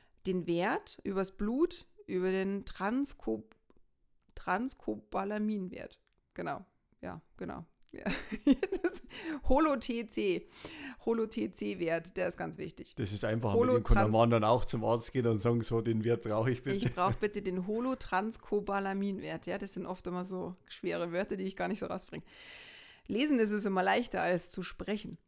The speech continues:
Speaker 1: Genau. Ja, Vitamin B zwölf ist auch ganz wichtig.
Speaker 2: Das ist wichtig. Ist, also, es gibt eigentlich generell kein unwichtiges Vitamin, weil die, jede Gruppe und jedes Vitamin hat, äh, seine Aufgaben mit dazu und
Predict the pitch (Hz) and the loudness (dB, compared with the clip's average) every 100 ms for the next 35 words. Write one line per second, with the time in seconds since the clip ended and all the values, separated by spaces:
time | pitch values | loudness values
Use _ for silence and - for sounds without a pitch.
0 | _ _ - 220 180 - _ _ - - | _ _ -8 -4 -4 -6 _ _ -20 -2
1 | 226 247 185 196 214 202 190 185 - - | 4 4 4 -4 -4 -4 -4 -6 -6 0
2 | 185 233 453 - - 160 - 156 160 147 | 4 4 2 -4 -4 -4 -4 -12 -10 -14
3 | - - - _ - 87 104 113 113 101 | -14 -20 -20 _ -10 -8 -2 -2 -2 -4
4 | 90 98 101 98 - - 110 127 123 117 | -4 -4 -6 -10 -10 -8 -6 -4 0 0
5 | 104 - 107 - - _ - 117 113 117 | 0 -4 -16 -14 -16 _ -4 0 2 0
6 | 127 104 110 123 120 110 110 101 98 - | 0 -2 0 0 0 -2 -4 -6 -4 -4
7 | 95 104 117 113 104 101 101 113 110 107 | -2 0 0 0 -2 -4 -4 -4 -4 -4
8 | 117 127 117 - - - - - 113 107 | -4 -2 -2 -4 -20 -20 -18 -4 -4 -2
9 | 117 113 110 123 113 104 113 107 104 - | -2 0 0 0 0 0 0 0 0 -2
10 | 101 98 110 120 - 101 98 98 101 92 | -2 -2 -2 -2 -2 -2 -4 -4 -6 -4
11 | 117 120 113 104 | -4 0 0 -2